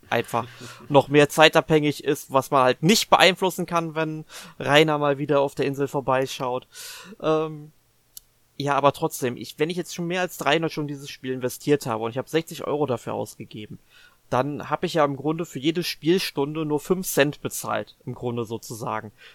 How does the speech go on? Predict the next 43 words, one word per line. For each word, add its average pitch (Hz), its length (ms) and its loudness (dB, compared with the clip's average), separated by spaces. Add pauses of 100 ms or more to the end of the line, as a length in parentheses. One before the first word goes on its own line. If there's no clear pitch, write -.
(120)
Und 139 240 -6
ich - 180 -12
finde, 185 280 -2
das - 260 -2
ist - 200 -8
schon 127 440 -4
eine 123 160 -4
sehr 123 340 2
gute 120 220 -4
Preis-Leistung, 113 800 -6
die 107 80 -12
dieses 110 300 -12
Spiel 107 460 -10 (300)
bietet. 120 380 -10
Und 123 220 -8 (420)
ich, 127 100 -16
mir 143 340 -4
hat 185 200 -4
es - 120 -16
auch 135 140 -6
sehr 127 180 2
viel 127 160 -4
Spaß - 380 -2
gemacht, 113 320 -8 (480)
die, 135 140 2
ähm, 120 440 2
Insel 127 380 2
zu - 180 -4
gestalten. 123 600 2
Und 127 100 -4
ich - 140 -10
mein, 147 260 4
ich - 160 -6
verstehe 180 540 6
deine 180 300 4
Argumente, 165 720 4
die 170 120 0
du 147 160 0
halt 135 180 4
sagst, - 480 0
dass 143 140 -6
es - 160 -16
halt 147 360 0